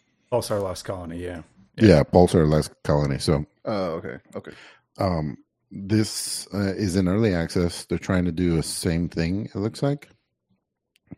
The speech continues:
Speaker 2: but the graphics are much better 'cause it's a lot, um,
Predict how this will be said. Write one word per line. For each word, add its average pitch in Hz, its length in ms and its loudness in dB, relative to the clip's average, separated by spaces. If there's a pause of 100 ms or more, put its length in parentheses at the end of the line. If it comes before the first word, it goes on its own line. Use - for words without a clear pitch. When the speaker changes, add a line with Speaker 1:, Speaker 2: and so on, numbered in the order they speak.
Speaker 2:
but 98 140 -2
the - 80 -10
graphics 87 400 -8
are 85 60 -2
much 78 280 -6
better 71 280 0
'cause 69 220 -8
it's - 220 -12 (840)
a 82 60 -4
lot, 78 400 -2
um, 71 480 -6